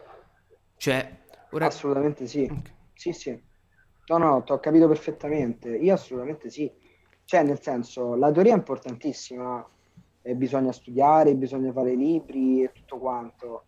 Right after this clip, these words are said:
Speaker 2: Eh, diciamo che non sono né cartesio né un empirista, nel senso che, eh, c'è da fare una via di mezzo. Eh, ok la teoria, ma ok anche la pratica, perché io che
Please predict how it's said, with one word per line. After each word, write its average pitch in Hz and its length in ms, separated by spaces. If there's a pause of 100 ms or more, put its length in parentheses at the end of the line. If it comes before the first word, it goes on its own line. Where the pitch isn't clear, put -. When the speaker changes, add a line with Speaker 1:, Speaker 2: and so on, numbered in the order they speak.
Speaker 2:
Eh, 120 360
diciamo 147 360
che 139 60
non 135 140
sono 131 240
né 165 180
cartesio 165 800
né 147 200
un 139 140
empirista, 127 800 (400)
nel 131 160
senso 135 400
che, 131 380 (340)
eh, 135 200
c'è 185 200
da 165 120
fare 165 220
una 147 120
via 143 160
di 135 80
mezzo. 120 840
Eh, 117 600 (120)
ok 156 400
la 139 140
teoria, 160 500
ma 139 120
ok 131 180
anche 139 340
la 120 80
pratica, 120 520
perché 127 500
io 131 640
che 139 400